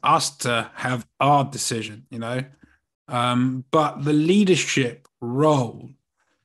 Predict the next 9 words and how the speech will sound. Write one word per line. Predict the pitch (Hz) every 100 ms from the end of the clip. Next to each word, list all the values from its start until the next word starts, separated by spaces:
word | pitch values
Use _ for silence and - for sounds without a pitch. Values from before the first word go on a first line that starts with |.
| _ _
is | 131 139 139 - _ -
one | 135 147
about | 160 143 143 135 135 _ _ _ -
absolute | 147 143 - - 147 143 156 143 139 - -
responsibility, | 120 - - 127 120 - 110 127 123 113 - - _ _ _ _ _ _ _ _
you | - 120
know? | 120 127 135 139 _ _ _ -
Like, | 127 131 127 - - _ _ _ _ _ -
when | 147 156 151 147 147 139 131